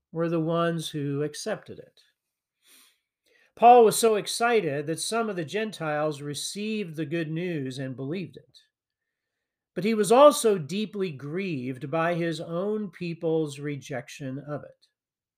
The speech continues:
They suffered from a lack of knowledge, which continues to plague many people today. Secondly, Paul writes about saving knowledge.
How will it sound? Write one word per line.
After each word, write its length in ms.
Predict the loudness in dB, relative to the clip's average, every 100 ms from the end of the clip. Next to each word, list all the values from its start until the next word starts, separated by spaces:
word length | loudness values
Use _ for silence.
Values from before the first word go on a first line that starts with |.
| _ _ _ _ _ _ _ _ _ _
They 140 | 0 2
suffered 680 | 4 6 6 4 2 2 0
from 240 | -4 -2
a 80 | 0
lack 360 | 2 2 0 -2
of 160 | -4
knowledge, 920 | -4 -4 -6 -8 -14 -20 -20 -20 -20 _ _ _ -8
which 240 | -8 -6
continues 680 | -6 -6 -2 0 0 0 -4
to 120 | -8 -12
plague 720 | -6 -2 0 0 0 -4 -8
many 420 | -6 -6 -6 -8
people 800 | -10 -10 -10 -10 -8 -8 -10 -14 _ _
today. 500 | -12 -10 -12 -14 -20 _ _ _ _ _ _ _ _ _ _ _ _ _ _ _ _ _ -20 _ _ _
Secondly, 680 | 4 6 6 2 0 -2 0
Paul 440 | 6 10 10 8
writes 320 | 6 4 0
about 440 | 0 2 2 -2 -6
saving 680 | -8 -4 -4 -4 -6 -10
knowledge. 680 | -12 -16 -16 -20 -20 -20 -20